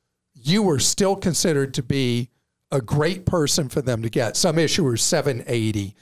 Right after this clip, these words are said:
instead of seven sixty or above. And so they want you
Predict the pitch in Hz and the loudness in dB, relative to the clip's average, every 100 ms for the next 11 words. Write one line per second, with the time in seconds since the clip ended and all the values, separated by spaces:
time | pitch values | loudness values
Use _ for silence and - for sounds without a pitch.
0 | _ _ - - 123 - 135 107 95 - | _ _ -4 0 2 2 0 -2 -2 -2
1 | 131 - - 98 - _ _ _ - 117 | -2 -4 -4 -6 -8 _ _ _ -4 -2
2 | 92 107 90 - _ _ _ - 151 139 | 0 -2 -2 -8 _ _ _ -4 -2 0
3 | - 170 151 175 170 139 175 214 - 143 | 2 2 2 2 0 0 2 0 -2 -2
4 | 131 117 107 104 | 0 2 0 -4